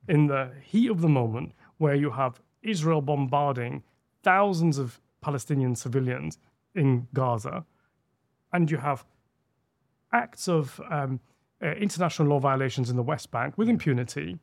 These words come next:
Speaker 2: Yeah.
Speaker 1: it feels a bit like a hopeless task. It
Speaker 2: Yeah.
Speaker 1: feels like we're throwing pebbles.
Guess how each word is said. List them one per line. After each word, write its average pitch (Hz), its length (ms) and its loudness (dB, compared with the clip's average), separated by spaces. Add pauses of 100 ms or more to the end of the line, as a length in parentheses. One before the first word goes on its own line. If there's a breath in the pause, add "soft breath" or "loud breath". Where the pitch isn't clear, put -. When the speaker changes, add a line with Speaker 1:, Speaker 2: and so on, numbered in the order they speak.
(120)
Speaker 2:
Yeah. 98 180 -8
Speaker 1:
it 180 180 -4
feels 170 420 -2
a 156 60 -4
bit 139 160 -6 (120)
like 139 140 -12
a 139 60 -10
hopeless 135 320 -12
task. - 360 -8
It 185 100 -6
Speaker 2:
Yeah. 117 60 0
Speaker 1:
feels 165 200 2
like 151 80 -6
we're 151 80 -8
throwing 123 260 -4
pebbles. - 480 -8